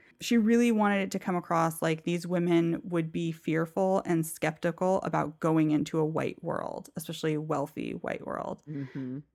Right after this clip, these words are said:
Speaker 1: So she relied on the actors' experiences a lot, but she also drew on her own history of working in the film industry. And she said to Fangoria, quote, "As a woman in a male-dominated industry, I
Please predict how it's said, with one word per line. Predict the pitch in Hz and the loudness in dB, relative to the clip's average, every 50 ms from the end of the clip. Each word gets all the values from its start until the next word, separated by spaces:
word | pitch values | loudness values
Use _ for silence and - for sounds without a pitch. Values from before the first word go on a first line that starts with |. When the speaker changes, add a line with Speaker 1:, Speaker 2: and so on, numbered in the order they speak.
| _ - | _ -4
Speaker 1:
So | - - 214 202 | 4 6 6 6
she | 196 - - 214 | 6 6 4 4
relied | 202 202 202 202 196 202 | 6 6 8 8 6 6
on | 196 190 190 | 6 4 4
the | 190 | 4
actors' | - 165 170 165 - 175 165 165 | 4 4 2 4 2 -2 -2 -2
experiences | 160 - - 170 165 165 165 165 160 160 160 156 | -6 -6 -2 2 4 6 6 6 4 2 -2 -2
a | 160 156 | -2 -2
lot, | 160 160 165 165 175 202 214 262 | 0 2 4 4 4 4 2 0
but | - 196 180 | -2 -4 -2
she | - - - | -2 -2 2
also | - 196 196 - 226 214 | 2 2 4 4 4 4
drew | 202 202 196 185 | 4 4 4 4
on | 175 175 | 2 2
her | 180 - - - | 0 -2 -2 2
own | 220 254 269 254 | 4 8 8 8
history | 240 - 190 185 - - - 175 170 165 165 - | 8 6 2 -2 -4 -4 -2 -2 0 0 0 0
of | - 165 | -2 0
working | 170 170 160 160 - 170 | 0 0 0 0 2 2
in | 165 160 | 4 4
the | 156 | 2
film | 160 - 160 156 151 151 | 2 2 2 2 4 2
industry. | - - - - - - - - - - 110 - - - | 0 -2 -2 -4 -6 -8 -8 -8 -8 -8 -8 -10 -6 -2
And | - 185 185 | -2 0 0
she | 202 196 | 0 0
said | - 214 208 208 | 2 2 2 4
to | 214 247 | 4 2
Fangoria, | 247 247 202 190 190 190 170 175 170 170 160 160 160 160 160 160 | 2 2 0 2 2 2 4 4 4 4 4 4 2 2 2 0
quote, | 160 - - 180 170 175 - - - - - - - - - - | -2 0 0 2 2 2 2 -2 -10 -20 -20 -20 -20 -8 0 2
"As | 208 208 220 | 4 6 6
a | 208 | 6
woman | 190 202 208 226 262 269 262 | 6 6 6 8 8 8 8
in | - 208 202 | 6 4 4
a | |
male-dominated | 190 185 175 170 175 180 - 175 170 170 170 175 170 165 165 165 - | 4 4 4 4 2 2 4 2 4 4 4 4 4 2 2 0 2
industry, | - 165 165 160 160 160 - - 151 156 - | 2 2 2 2 0 -4 -4 -2 -2 0 0
I | - - | 0 0